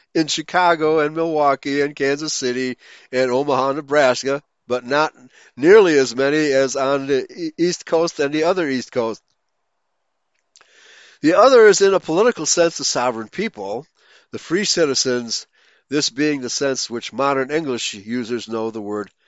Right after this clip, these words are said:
democracy. So obviously that's another word that has undergone numerous, uh, changes in definition over time. Okay, so with only about seven or eight minutes left,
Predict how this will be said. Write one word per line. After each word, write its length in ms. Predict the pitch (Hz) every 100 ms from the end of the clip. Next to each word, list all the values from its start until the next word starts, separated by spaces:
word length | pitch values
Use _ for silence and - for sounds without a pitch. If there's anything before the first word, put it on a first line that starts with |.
| _ _ -
democracy. 720 | 117 120 104 - - 110 98
So 180 | - 113
obviously 520 | 120 151 110 - 110
that's 200 | 120 -
another 280 | 110 160 113
word 240 | 104 101 _ _ _ _
that 120 | 120
has 400 | 113 120 107 - _ _ _ _
undergone 640 | 131 120 113 101 117 113 95 _
numerous, 800 | 120 160 180 135 104 95 - - _ _ _ _ _
uh, 200 | 117 107 78 - _ _ _ -
changes 640 | 175 170 127 117 104 - _
in 140 | 120 110
definition 720 | 131 - 117 131 - 113 101 _ _ _ _ -
over 220 | 117 104
time. 440 | - 165 170 98 _ _ _ _ - -
Okay, 360 | 113 - 123 117 _ _ _ _ _
so 380 | - 190 156 104 _ _ _ _ _ _ _
with 160 | 139 156
only 200 | 190 185
about 300 | 156 160 151
seven 280 | - 170 165
or 80 | 165
eight 120 | 143
minutes 320 | 139 127 -
left, 560 | 165 151 131 - -